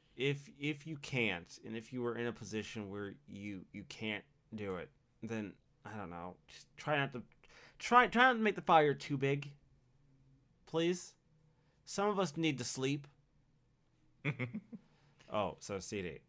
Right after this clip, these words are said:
Speaker 1: um, before I end the
Speaker 2: Yes.
Speaker 1: episode, uh, Sora is in Smash, and I feel like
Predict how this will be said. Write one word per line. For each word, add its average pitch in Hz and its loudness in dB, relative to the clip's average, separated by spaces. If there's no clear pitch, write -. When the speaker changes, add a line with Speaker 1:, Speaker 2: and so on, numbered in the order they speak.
Speaker 1:
um, 80 -16
before 113 -2
I 101 -2
end 101 -8
the 92 -6
Speaker 2:
Yes. 92 -6
Speaker 1:
episode, 87 -10
uh, 80 -12
Sora 104 -4
is 90 -10
in 87 -10
Smash, - -12
and 92 -6
I 92 -12
feel 113 -2
like 90 -8